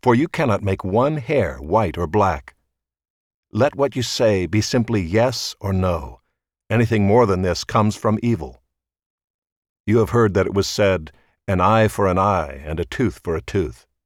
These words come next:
But I say to you, do not resist the one who is evil. But if anyone slaps you on the right cheek,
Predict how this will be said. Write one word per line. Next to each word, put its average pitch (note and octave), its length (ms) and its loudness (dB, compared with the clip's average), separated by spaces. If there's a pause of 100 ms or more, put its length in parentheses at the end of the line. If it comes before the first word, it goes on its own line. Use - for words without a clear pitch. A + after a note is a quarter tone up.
(600)
But G2+ 140 -2
I G#2+ 200 2
say G#2 320 0
to - 140 -6
you, E2+ 300 -4 (560)
do B2+ 160 2
not B2+ 180 2
resist G2+ 400 0
the G2 100 -4
one F#2+ 260 2
who F#2 180 -2
is F2 120 -6
evil. E2+ 420 -6 (760)
But A2+ 160 2
if A#2+ 120 0
anyone C3 340 2
slaps A#2+ 500 -2
you B2 140 0
on F#2 100 0
the D#2+ 100 -2
right G#2 280 0
cheek, - 380 -4